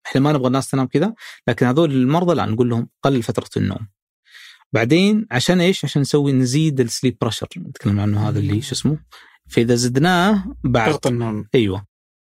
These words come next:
Speaker 1: فالعلاج المعرفي السلوكي سبع أو ثمان، آه، جلسات. في الجلسات هذه تقلل فترة النوم إلى أن تصل لمرحلة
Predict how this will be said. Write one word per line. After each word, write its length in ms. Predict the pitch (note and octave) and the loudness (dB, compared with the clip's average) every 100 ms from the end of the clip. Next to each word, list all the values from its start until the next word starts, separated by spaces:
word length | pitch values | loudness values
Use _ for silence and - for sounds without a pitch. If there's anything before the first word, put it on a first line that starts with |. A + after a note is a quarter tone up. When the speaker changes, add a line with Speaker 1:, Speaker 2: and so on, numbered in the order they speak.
| _ - | _ -16
Speaker 1:
فالعلاج 1120 | - E3 D#3+ - - - - - B2+ D3 F#3 | -2 0 2 -2 -6 -20 -6 -2 0 2 2
المعرفي 240 | F#3+ E3 | 2 0
السلوكي 400 | - F#3+ - G3+ | 2 0 2 -2
سبع 280 | - F3 - | 0 0 0
أو 80 | A#2+ | 0
ثمان، 580 | C#3 B2+ A2+ G#2 G2+ | 0 0 0 -2 -4
آه، 260 | G2+ G#2 G#2 A2 | -6 -6 -6 -2
جلسات. 600 | A2+ G#2+ - A2+ E3+ - - _ _ - - A2 | 0 0 0 -2 -4 -8 -20 _ _ -8 -6 -6
في 120 | - | -2
الجلسات 640 | A#2+ B2 C3 - E3+ D#3+ | 0 2 0 0 0 0
هذه 400 | D#3+ D3 F#3 A3+ - _ _ | 0 2 0 -2 -6 _ _
تقلل 280 | - D3+ C3 | 0 0 2
فترة 240 | C3+ - - | -2 -2 0
النوم 280 | A#2 C#3 D3 | 0 0 0
إلى 180 | B2+ B2 | 0 0
أن 100 | A2+ | 0
تصل 240 | C3 - | -2 -2
لمرحلة 480 | A2 A2+ B2 B2+ D#3 | -2 0 -2 -2 -4